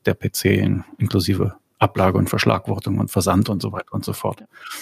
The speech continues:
Speaker 1: Na, und dann sind dann halt auch menschliche Fehlerquellen reduziert.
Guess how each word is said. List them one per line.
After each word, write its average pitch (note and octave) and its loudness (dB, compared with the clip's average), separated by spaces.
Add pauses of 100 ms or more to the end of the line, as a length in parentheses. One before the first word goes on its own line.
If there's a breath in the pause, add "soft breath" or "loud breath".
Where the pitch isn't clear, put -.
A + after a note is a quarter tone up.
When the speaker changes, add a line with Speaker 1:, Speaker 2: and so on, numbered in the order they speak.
(180 loud breath)
Speaker 1:
Na, - 0
und - -2
dann G2+ 4
sind G2+ 4
dann F#2 4
halt F#2+ 4
auch - -12
menschliche - -4
Fehlerquellen - 2
reduziert. A2+ 4